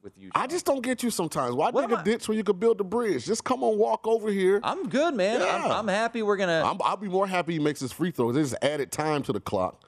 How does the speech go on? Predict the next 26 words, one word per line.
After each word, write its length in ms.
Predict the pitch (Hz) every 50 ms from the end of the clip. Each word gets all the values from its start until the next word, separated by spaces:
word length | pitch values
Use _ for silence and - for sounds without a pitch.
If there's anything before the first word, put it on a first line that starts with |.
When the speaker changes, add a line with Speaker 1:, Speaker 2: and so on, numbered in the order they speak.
| _ _ _ _ _ _ _ _ _ _ -
Speaker 1:
And 120 | 101 107
I 80 | 117 151
don't 120 | 220 277
want, 220 | 262 226 190 160 - -
I 100 | 131 180
don't 100 | 233 254
want 120 | 233 202
an 80 | 156 135
overtime 540 | 117 123 127 123 123 - - 131 123 120 135
Speaker 2:
Oh, 100 | 180 156
I 160 | 101 120 160
Speaker 1:
or 100 | 147 104
Speaker 2:
definitely 360 | 98 143 165 165 139 127 127
Speaker 1:
dogs 140 | 123 120 117
Speaker 2:
don't 60 | 117 120
Speaker 1:
go 40 | 131
Speaker 2:
want, 20 | 120
Speaker 1:
to 40 | 127
Speaker 2:
I 100 | 143 127
Speaker 1:
die 200 | 113 110 113 117
Speaker 2:
definitely 260 | 151 151 - - 143
don't 80 | 123 117
want 100 | 110 110
Speaker 1:
situation. 160 | 98 78 82
Speaker 2:
overtime. 500 | 101 95 95 - - 90 78 73 78 92
No. 280 | 98 104 92 78 -